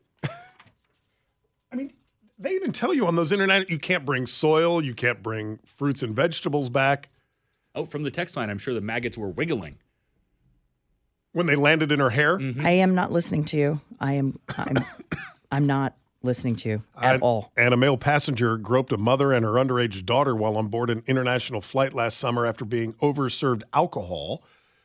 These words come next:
Speaker 2: on a Delta Airlines flight, according to a federal lawsuit that was filed in New York. Uh, they claim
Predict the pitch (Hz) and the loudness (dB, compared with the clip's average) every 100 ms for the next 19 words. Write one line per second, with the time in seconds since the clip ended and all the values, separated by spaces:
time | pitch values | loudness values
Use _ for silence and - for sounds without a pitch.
0 | _ _ 120 113 107 135 135 131 127 110 | _ _ -8 -4 0 0 0 -2 -2 -2
1 | 107 - 131 170 - 135 120 117 104 139 | -4 -4 -2 -2 0 -2 -2 -4 -4 -6
2 | 113 98 117 - 147 92 92 - 107 107 | -4 -4 -4 -4 -8 -10 -10 -6 -6 -6
3 | - - - 85 82 175 254 _ _ _ | -10 -14 -12 -10 -4 -4 -4 _ _ _
4 | _ _ _ _ _ _ 85 87 90 _ | _ _ _ _ _ _ -8 -8 -8 _
5 | _ _ _ 110 170 156 143 139 185 | _ _ _ -2 0 0 0 2 0